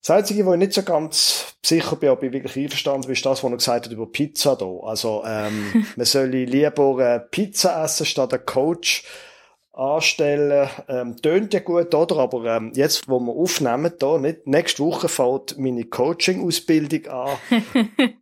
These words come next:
Speaker 1: Und jetzt zu hören, ich hätte doch lieber sollen Pizzaiolo werden, anstatt, ähm, mir eine
Speaker 2: Ja,
Speaker 1: Coaching-Ausbildung. Ah,
Speaker 2: du
Speaker 1: da bin ich
Speaker 2: bist
Speaker 1: nicht ganz sicher.
Speaker 2: ersetzbar durch eine Pizza.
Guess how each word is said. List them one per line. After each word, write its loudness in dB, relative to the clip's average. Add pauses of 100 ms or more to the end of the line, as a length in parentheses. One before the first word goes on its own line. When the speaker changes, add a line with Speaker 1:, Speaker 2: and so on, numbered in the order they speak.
Speaker 1:
Und 0
jetzt 2
zu -2
hören, 4
ich -2
hätte 0
doch -2
lieber -2
sollen -2
Pizzaiolo 2
werden, 2
anstatt, -2
ähm, 0
mir 0
eine 4
Speaker 2:
Ja, 4
Speaker 1:
Coaching-Ausbildung. 0
Ah, 0
Speaker 2:
du -2
Speaker 1:
da 4
bin -2
ich 0
Speaker 2:
bist 4
Speaker 1:
nicht 0
ganz 2
sicher. 4
Speaker 2:
ersetzbar -2
durch -10
eine -8
Pizza. -14